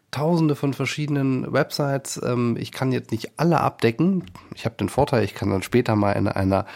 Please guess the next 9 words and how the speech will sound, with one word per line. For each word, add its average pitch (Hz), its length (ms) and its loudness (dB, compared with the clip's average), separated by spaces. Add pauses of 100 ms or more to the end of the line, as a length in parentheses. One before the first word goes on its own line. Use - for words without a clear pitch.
(260)
Erweiterung 131 720 2
oder 113 140 2
Ergänzung 120 500 4
zu 180 80 0
der 151 140 6
Folge 156 340 6
was 151 160 4
machen. 165 320 2 (420)
Ähm, 123 440 4